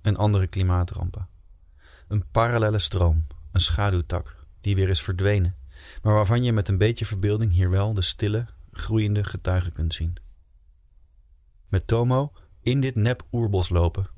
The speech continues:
is iets van die alternatieve geschiedenis meemaken.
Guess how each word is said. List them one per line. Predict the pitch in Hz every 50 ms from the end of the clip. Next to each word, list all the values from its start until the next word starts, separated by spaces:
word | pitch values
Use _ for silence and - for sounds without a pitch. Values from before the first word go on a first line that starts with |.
| - -
is | - 92 - - -
iets | - 127 135 - - - - - -
van | - - 110
die | 110 113 107 -
alternatieve | 101 104 - 101 104 98 98 104 101 95 92
geschiedenis | 92 - - - 98 98 95 92 92 - -
meemaken. | - 85 85 82 82 82 80 78 78 - - - -